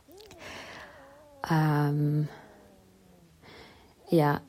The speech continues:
auch dadurch, dass die Abstände immer kürzer waren, war ich immer so ein bisschen, manchmal ein bisschen hektisch zwischen den Wehen, so, „In welche Position gehe ich jetzt,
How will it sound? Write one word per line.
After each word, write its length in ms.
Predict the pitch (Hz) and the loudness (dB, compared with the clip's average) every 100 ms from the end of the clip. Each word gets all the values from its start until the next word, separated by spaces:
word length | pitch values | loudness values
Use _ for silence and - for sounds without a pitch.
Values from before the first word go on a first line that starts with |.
| - - | -6 0
auch 180 | 156 | 2
dadurch, 280 | - 160 170 | 8 8 8
dass 140 | 165 - | 4 4
die 120 | - | 6
Abstände 340 | 185 - 175 | 6 6 8
immer 160 | 160 156 | 8 4
kürzer 420 | - 202 - 165 | 4 4 6 6
waren, 200 | 156 160 | 8 8
war 100 | 151 | 6
ich 100 | 160 | 6
immer 160 | 175 165 | 4 4
so 100 | 160 | 4
ein 60 | |
bisschen, 380 | 165 - 175 175 - _ - - - - - _ _ | 2 4 4 4 0 _ -20 -18 -18 -20 -20 _ _
manchmal 260 | 180 180 175 | -2 4 6
ein 60 | |
bisschen 300 | 180 - 202 | 6 6 6
hektisch 460 | 190 233 - 226 - | 6 4 2 -2 -2
zwischen 420 | - 220 - 226 | 2 4 6 6
den 340 | 202 208 196 190 | 8 6 6 8
Wehen, 200 | 202 196 | 8 8
so, 100 | 208 - - | 4 0 0
„In 120 | 214 | 2
welche 240 | 220 247 - | 4 2 2
Position 580 | 254 240 226 254 254 | 6 6 8 12 12
gehe 180 | 226 247 | 12 12
ich 160 | 277 - | 12 12
jetzt, 320 | 226 247 | 8 6